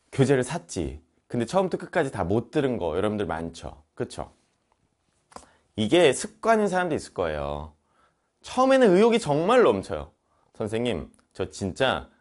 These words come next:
의지가 넘칩니다. 일 등은 무조건 받을 거예요. 시키는 대로 다 할 거예요." 이러면서 막 질문을 막 이렇게 막 하면서 열심히 하다가 중간쯤에 이렇게 사라지거나 아니면 나중에 나타났는데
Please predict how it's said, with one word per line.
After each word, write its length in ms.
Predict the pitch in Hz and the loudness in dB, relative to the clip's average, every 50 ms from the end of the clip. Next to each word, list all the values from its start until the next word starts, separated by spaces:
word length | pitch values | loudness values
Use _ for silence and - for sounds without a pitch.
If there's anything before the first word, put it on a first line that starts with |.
| - | -4
의지가 300 | 110 117 110 113 123 123 | -2 -2 0 2 2 2
넘칩니다. 600 | - 92 90 98 - - 117 104 87 76 71 76 - _ _ _ _ _ - | 2 2 0 -4 -6 -8 -8 -8 -6 -8 -10 -14 -16 _ _ _ _ _ -8
일 140 | - 147 147 | -8 -6 -4
등은 200 | - 160 139 101 | -2 -4 -2 -2
무조건 320 | 90 110 120 147 147 139 | -4 -2 -2 -2 -4 -4
받을 260 | 110 104 87 - 95 - | -6 -6 -6 -6 -6 -8
거예요. 300 | - 85 76 73 67 71 | -8 -8 -8 -8 -8 -12
시키는 320 | - - - - - 180 156 | -14 -18 -6 -2 -2 0 0
대로 140 | 139 110 110 | -2 -4 -4
다 160 | - - 101 | -8 -10 -8
할 140 | 104 101 - | -8 -8 -8
거예요." 220 | - 82 69 67 - _ _ _ _ _ _ _ - | -10 -12 -12 -12 -16 _ _ _ _ _ _ _ 2
이러면서 320 | 127 147 185 190 180 175 | 4 4 4 4 4 2
막 160 | 156 143 127 | 0 0 0
질문을 460 | - - 135 139 147 160 160 160 156 147 | 0 2 4 4 6 6 6 6 6 6
막 760 | 147 147 156 165 175 175 175 175 180 180 180 180 180 180 | 6 6 6 6 6 6 6 8 8 8 8 8 8 8
이렇게 180 | 165 135 123 147 | 6 4 2 0
막 200 | 135 127 123 135 | 0 0 2 0
하면서 560 | 160 175 165 151 135 156 160 185 196 196 196 - - _ _ - | 0 0 0 2 6 8 8 8 8 4 0 -8 -20 _ _ -4
열심히 340 | 92 92 - - 110 117 | -4 -4 -4 -4 -6 -6
하다가 460 | 127 127 - 104 90 117 110 80 - - _ _ _ _ _ _ _ _ | -4 -2 -2 0 2 2 2 2 0 -8 _ _ _ _ _ _ _ _
중간쯤에 560 | - - 127 127 135 143 131 127 - 135 135 | -8 -4 0 2 2 2 0 0 -2 -2 0
이렇게 160 | 117 95 107 | 0 0 -2
사라지거나 800 | 104 - 151 180 196 180 139 120 98 90 90 101 101 78 - - _ _ _ _ _ _ _ _ | -4 0 0 2 2 2 0 -2 -4 -4 -2 -2 -4 -4 -6 -10 _ _ _ _ _ _ _ _
아니면 280 | - 92 104 127 131 113 | -4 -2 0 0 0 0
나중에 320 | 87 87 95 110 143 165 | 0 -2 -2 -2 -2 0
나타났는데 800 | 135 98 92 - 127 117 110 95 85 82 101 110 85 - - | 0 0 -2 -2 -2 -4 -2 -4 -4 -2 0 0 -2 -2 -6